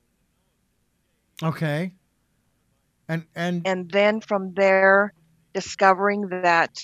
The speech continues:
Speaker 2: oh, I can't eat chili anymore because it has tomatoes in it.
Speaker 1: Yeah, that's what I've heard too. <laughs> Uh, tomatoes supposedly are not good for inflammation.
Speaker 2: Well,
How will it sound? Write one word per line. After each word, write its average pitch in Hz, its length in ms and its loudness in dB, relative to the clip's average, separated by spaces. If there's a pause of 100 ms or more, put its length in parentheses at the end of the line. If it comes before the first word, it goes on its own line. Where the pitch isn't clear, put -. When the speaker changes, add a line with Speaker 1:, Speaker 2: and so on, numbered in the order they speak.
(120)
Speaker 2:
oh, 185 320 4
I 190 140 2
can't 202 360 -6
eat 202 220 -10 (100)
chili 202 440 0
anymore 226 500 0 (320)
because 185 540 -6
it 180 80 -2
has 185 200 -2
tomatoes 220 580 2
in 226 140 -2
it. 247 160 -4 (640)
Speaker 1:
Yeah, 180 280 -2
that's 190 120 -8
what 196 120 -4
I've 196 160 -2
heard 165 220 -6
too. 160 300 -6 (160)
<laughs> - 640 -16 (1700)
Uh, 175 80 -12
tomatoes 220 460 0
supposedly 226 720 0
are 190 120 2
not 202 260 -4
good 208 180 -2
for 220 160 -6
inflammation. 214 760 -2 (1700)
Speaker 2:
Well, 233 520 4